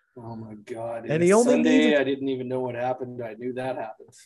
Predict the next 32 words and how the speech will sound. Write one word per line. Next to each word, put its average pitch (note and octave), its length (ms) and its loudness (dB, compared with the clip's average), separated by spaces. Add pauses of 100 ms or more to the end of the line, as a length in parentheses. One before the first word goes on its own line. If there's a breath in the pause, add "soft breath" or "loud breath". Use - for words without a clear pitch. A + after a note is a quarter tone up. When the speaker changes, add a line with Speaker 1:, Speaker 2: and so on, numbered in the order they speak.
(460)
Speaker 2:
He E3 160 -8
only F3+ 260 -2
Speaker 1:
<laughs> F#3 80 -2
Speaker 2:
needed E3+ 280 -2
two F#3 180 0
points F3 400 -2
out D#3+ 80 -2
of C#3+ 80 -6
his C#3 100 -6
kicker D3+ 300 -6
to C3+ 80 -8
survive C3 500 -2
and B2+ 120 -10
couldn't C#3 180 -4
even C3 160 -4
get B2 200 -10
that. A2+ 200 -6 (240)
Unbelievable. A#2 1300 -10 (1080)
Speaker 1:
It's - 100 -10
fucking B2 400 -6
magic. B2+ 500 -8
I D3 60 -4
couldn't C#3 380 -4
write B2+ 260 2
it B2 160 0
better A2+ 220 -12
than A2 140 -14
that. A2 200 -10 (580)
Speaker 2:
No, A#2 400 -8
you B2+ 140 -8
really B2 300 -6
couldn't. - 400 -10